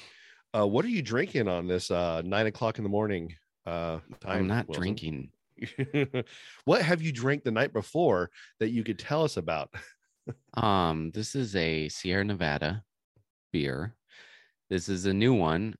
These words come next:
Speaker 2: Um, it actually came in a variety pack at the old, uh, Sam's Club. And, um, it came with a bunch of beers that I, I, I know I like. So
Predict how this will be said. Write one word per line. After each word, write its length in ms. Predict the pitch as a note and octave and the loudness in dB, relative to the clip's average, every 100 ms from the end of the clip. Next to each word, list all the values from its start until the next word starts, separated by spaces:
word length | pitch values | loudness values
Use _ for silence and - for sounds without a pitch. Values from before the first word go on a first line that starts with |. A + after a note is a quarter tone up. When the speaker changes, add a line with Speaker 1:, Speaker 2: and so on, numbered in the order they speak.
| _ _ E2 | _ _ -2
Speaker 2:
Um, 300 | E2+ E2 D#2+ | 0 0 0
it 100 | E2 | 0
actually 400 | E2 - F#2 E2+ | 0 -2 -2 -2
came 400 | - F2 F2 E2+ | -4 -2 -2 -4
in 140 | F2 E2 | -4 -4
a 140 | C#2+ - - | -6 -8 -8
variety 520 | E2 D#2 D2+ D#2 C#2+ | 0 2 4 2 -2
pack 420 | - D2+ C#2+ - _ | -2 -2 -2 -6 _
at 120 | F2 - | -6 0
the 160 | E2 | 0
old, 320 | D#2 D2+ D#2 | 2 0 0
uh, 320 | D#2 C#2 C2+ C2+ | 0 2 0 -2
Sam's 360 | - D#2 D2+ | -2 -2 -2
Club. 320 | - C2+ C2 - _ _ _ _ _ _ _ _ _ - - - | -2 -2 -4 -12 _ _ _ _ _ _ _ _ _ -20 -8 0
And, 440 | E2 E2 D#2+ D2+ | 2 4 2 0
um, 440 | D2+ C#2+ C2+ C#2 - - - - - - | 0 0 -2 -6 -12 -20 -20 -20 -6 -2
it 140 | F#2 | 0
came 220 | A2 A#2 | 2 4
with 120 | G#2+ | 4
a 40 | D#2+ | 4
bunch 240 | E2 D#2+ | 2 2
of 80 | - | 0
beers 240 | E2 D#2+ D2+ | 2 2 2
that 220 | C#2 C#2+ - _ - | -2 -2 -6 _ -6
I, 40 | |
I, 160 | C#2 - _ - | -6 -8 _ -2
I 120 | D2+ | 0
know 260 | D#2 F2 G2+ | 2 4 4
I 100 | C2+ | 2
like. 380 | C2 C#2+ - - | 2 0 -4 -14
So 560 | - - D2 C#2+ D2 | -4 0 0 -2 -10